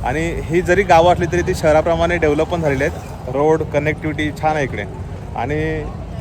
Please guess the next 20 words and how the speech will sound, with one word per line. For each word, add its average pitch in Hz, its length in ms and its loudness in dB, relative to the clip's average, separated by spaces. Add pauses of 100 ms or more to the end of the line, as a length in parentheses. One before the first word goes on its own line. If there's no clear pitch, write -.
(140)
अ, 131 160 -2
इकडे 135 240 2
आठवडी 160 260 4
बाजार 160 220 2
दर 156 320 2 (360)
गुरुवारी 160 320 8
असतो, 175 380 4 (360)
तर 131 40 -2
तो 160 240 -2
कसा 156 320 2
आहे 147 240 4 (540)
तो 151 60 6
तुम्हाला 147 300 4
आजच्या 139 220 2
व्हिडिओमध्ये 147 380 6
बघायला 139 220 4
मिळणार 135 240 2
आहे. 135 100 2 (500)
हे 120 80 10
बघा, 107 100 10